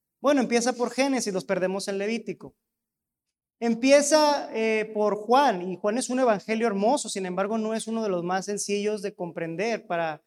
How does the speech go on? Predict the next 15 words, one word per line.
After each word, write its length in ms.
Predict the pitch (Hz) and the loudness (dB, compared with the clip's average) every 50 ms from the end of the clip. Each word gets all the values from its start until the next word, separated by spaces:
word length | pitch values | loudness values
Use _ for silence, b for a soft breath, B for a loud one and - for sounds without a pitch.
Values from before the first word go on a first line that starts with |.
| _ _ _ _ | _ _ _ _
un 100 | - 180 | -10 -8
creyente 480 | 156 - 202 190 190 196 196 190 180 151 | -4 -2 0 0 2 0 0 -2 -4 -6
nuevo, 320 | 151 165 208 262 254 214 | -4 -2 -2 0 0 -2
no 180 | 180 170 180 170 | -2 -2 -4 -6
como 220 | - 190 185 175 | -6 -6 -6 -6
Marcos 500 | 156 156 165 208 254 254 233 - 190 175 | -6 -2 -2 -2 -2 -2 -4 -6 -6 -4
o 40 | 180 | -4
a 40 | 170 | -4
lo 80 | 160 160 | -6 -6
mejor 300 | 165 160 156 180 190 190 | -8 -8 -6 -4 -2 -2
el 140 | 190 185 | -2 -4
relato 280 | 185 180 165 175 - 196 | -4 -4 -6 -4 -4 -6
histórico 400 | 185 - 185 180 190 185 180 160 | -6 -4 -4 -4 -4 -4 -4 -4
de 60 | 156 | -2
Lucas. 560 | 156 175 247 - - 180 139 - - - _ | -2 -2 -4 -4 -6 -8 -10 -10 -12 -16 _